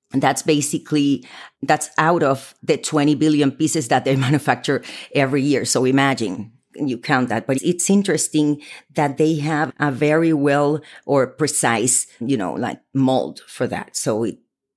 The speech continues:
and, and, uh, companies should do this. Make sure that, you know, everything is perfect. Also, this one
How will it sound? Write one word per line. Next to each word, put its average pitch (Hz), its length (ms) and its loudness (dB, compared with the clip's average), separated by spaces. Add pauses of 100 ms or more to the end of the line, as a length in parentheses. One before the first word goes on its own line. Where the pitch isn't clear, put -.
(120)
and, - 160 -2
and, 202 120 2
uh, 165 100 2
companies 339 480 0
should 220 180 -2
do 175 140 -2
this. - 380 -10 (180)
Make 170 160 0
sure 214 240 0
that, 170 240 -2
you 175 80 0
know, 139 140 0
everything 170 340 -2
is 165 80 -6
perfect. - 520 -6 (880)
Also, 277 320 2
this 202 200 -2
one 190 280 -2